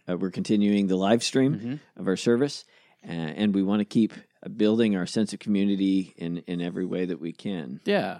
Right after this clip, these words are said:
Speaker 2: yeah. And this is one way of doing that. The podcast has hopefully given people an insight into day-to-day life, our discussions, um,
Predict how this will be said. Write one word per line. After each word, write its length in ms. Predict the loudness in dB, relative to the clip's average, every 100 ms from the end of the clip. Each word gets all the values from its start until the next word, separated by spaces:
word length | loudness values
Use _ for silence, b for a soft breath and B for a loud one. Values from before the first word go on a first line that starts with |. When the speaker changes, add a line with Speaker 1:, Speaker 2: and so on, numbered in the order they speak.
| -14 -8
Speaker 2:
yeah. 200 | -6 -4
And 200 | -4 -6
this 200 | -6 -8
is 120 | -6
one 240 | -4 -4
way 160 | -2 -2
of 100 | -2
doing 220 | -4 -4
that. 140 | -6 -8
The 60 |
podcast 540 | -6 -6 -4 -4 -6 -8
has 220 | -10 -12 b b b b b
hopefully 320 | -8 -6 -6
given 320 | -4 -4 -6
people 400 | -8 -8 -6 -6 -6
an 100 | -8
insight 480 | -10 -8 -6 -6 -10
into 600 | -14 -8 -6 -4 -6 -10 -6
day-to-day 460 | -4 -2 -2 -2
life, 300 | 0 0 0
our 120 | -2 -4
discussions, 720 | -4 -4 -4 -6 -6 -6 -8
um, 320 | -6 -6 -6